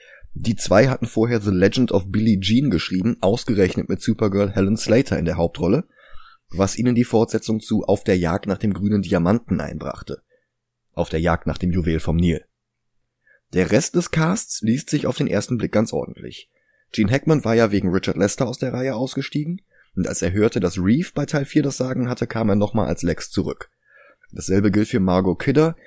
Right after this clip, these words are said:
die in Teil drei ja wegen ihrer Kritik an Lester auf wenige Minuten Screentime reduziert und letztlich durch Lana Lang ersetzt worden war. Jackie Coopers Perry White und Mark McClures Jimmy Olsen waren ja nie weg gewesen. Olsen ist dann ja sogar in Supergirl aufgetaucht.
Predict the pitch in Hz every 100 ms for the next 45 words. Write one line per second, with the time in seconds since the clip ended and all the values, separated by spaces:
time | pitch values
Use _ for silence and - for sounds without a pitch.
0 | - - - 95 90 92 85 - 92 110
1 | 98 101 87 90 85 98 104 - 95 92
2 | - 101 90 98 107 113 101 98 104 -
3 | 98 - 90 101 - 95 95 92 - 104
4 | 110 - - - - - 82 92 - 90
5 | - 87 82 85 85 85 98 78 78 73
6 | - 60 78 - - _ _ _ _ _
7 | _ _ _ _ - 90 113 - 123 131
8 | - 110 98 98 139 180 - 104 87 87
9 | 95 - - 101 - 101 95 80 104 110
10 | 117 95 92 85 82 - - 123 120 120
11 | 120 - - - _ - 95 98 - 92
12 | 85 85 85 73 85 90 85 69 71 78
13 | - - - - -